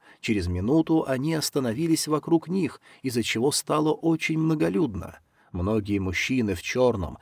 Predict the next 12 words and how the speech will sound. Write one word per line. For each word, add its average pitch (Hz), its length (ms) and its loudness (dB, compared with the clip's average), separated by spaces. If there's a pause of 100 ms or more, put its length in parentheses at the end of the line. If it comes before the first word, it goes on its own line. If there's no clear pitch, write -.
(160)
и 131 80 -2
солнцезащитных 135 1040 0
очках 139 540 -4 (160)
вышли 160 500 0
из 156 260 0
этих 156 280 -2
самолётов. 151 720 -2 (240)
Собравшись 101 680 -2
вокруг, 101 500 2 (160)
они 180 200 -2
напоминали 156 580 0
гангстеров. 107 800 -6